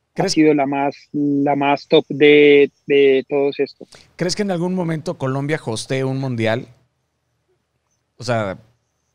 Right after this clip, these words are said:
Speaker 1: de que, de que, de que sea sede de un mundial.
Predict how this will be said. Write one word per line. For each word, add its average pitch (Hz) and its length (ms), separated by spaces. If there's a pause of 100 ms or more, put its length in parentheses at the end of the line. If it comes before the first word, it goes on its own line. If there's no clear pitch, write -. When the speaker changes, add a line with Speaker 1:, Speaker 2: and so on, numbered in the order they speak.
(360)
Speaker 1:
de 117 160
que, 120 240
de 110 200
que, 110 380
de 113 140
que 110 80
sea 135 160
sede 131 420
de 135 120
un 117 160
mundial. 117 420